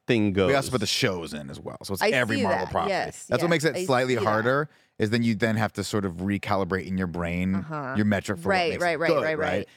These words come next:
Speaker 2: Like, obviously, Loki, a standalone episode of Loki is not gonna necessarily compare to something like the Avengers, but then you have to rank
Speaker 3: Right.
Speaker 2: the whole season and kinda what it means overarchingly and, like, the accomplishment of doing that Disney Plus show. I just want,
Speaker 3: Mm-hmm.
Speaker 2: go off the top ten for us.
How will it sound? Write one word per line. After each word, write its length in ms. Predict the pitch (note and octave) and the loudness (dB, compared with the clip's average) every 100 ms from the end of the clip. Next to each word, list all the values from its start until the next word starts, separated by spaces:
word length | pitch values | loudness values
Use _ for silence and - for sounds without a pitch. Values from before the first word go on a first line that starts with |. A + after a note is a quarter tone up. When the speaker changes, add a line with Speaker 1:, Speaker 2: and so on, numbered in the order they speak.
| - | -2
Speaker 2:
Like, 100 | B2+ | 2
obviously, 360 | D#3 D3 - B2+ | 4 2 2 2
Loki, 460 | B2 B2 B2 A#2+ | 4 4 2 0
a 40 | A2 | 0
standalone 420 | - B2 A#2 A2 | 0 2 4 2
episode 280 | G2+ A2 G2+ | 2 0 2
of 60 | |
Loki 300 | G2+ G#2 G2+ | 2 0 0
is 100 | F2+ | -2
not 180 | F#2+ F2+ | 0 -2
gonna 140 | F#2 F#2 | -2 -2
necessarily 400 | F#2 - F2+ F2+ | -4 -4 -4 -4
compare 420 | F2 - F#2+ F2+ | -6 -2 0 -2
to 220 | - F2+ | -4 -6
something 280 | - E2 F2 | -4 -4 -4
like 140 | E2+ | -6
the 80 | E2+ | -6
Avengers, 480 | D#2+ A2 F#2+ F2 D#2 | -2 0 0 -4 -6
but 120 | F2 | -6
then 80 | F#2 | -4
you 160 | E2+ E2 | -4 -6
have 80 | |
to 340 | - _ _ F#3 | -10 _ _ -2
rank 140 | E3 | 0
Speaker 3:
Right. 80 | G#2 | 0
Speaker 2:
the 60 | F2 | -2
whole 80 | - | -4
season 480 | - B3+ G3+ D#3 C3+ | 0 2 4 2 2
and 100 | A#2 | 2
kinda 180 | B2 G#2 | 2 2
what 160 | G2+ | 2
it 60 | F#2 | 2
means 240 | G2+ F#2+ | 0 2
overarchingly 640 | F#2 F2 E2+ F2 - F2 E2+ | 0 0 -2 -4 -4 -4 -4
and, 80 | E2 | -4
like, 200 | E2 - _ _ | -8 -12 _ _
the 80 | A2 | -2
accomplishment 580 | - A2 G2 G2+ G2+ F2+ | 2 2 2 0 0 -2
of 80 | E2 | 0
doing 180 | F2+ | 0
that 140 | E2+ E2 | 0 -2
Disney 260 | E2+ E2 | -6 -6
Plus 240 | D#2 E2+ E2+ | -6 -6 -6
show. 300 | - D#2+ E2 - _ | -6 -6 -6 -12 _
I 100 | - | 0
just 120 | F#3 F#3+ | 0 2
want, 180 | F#3+ | 0
Speaker 3:
Mm-hmm. 100 | C3 | 0
Speaker 2:
go 160 | A#2+ G#3 | 2 2
off 140 | B3 | 2
the 80 | - | -2
top 320 | - C3 A2+ - | 0 2 0 0
ten 280 | G#2+ G#2 G2 | 0 2 0
for 260 | F#2+ E2 | -2 -2
us. 320 | D2+ F#2 - | -2 -4 -8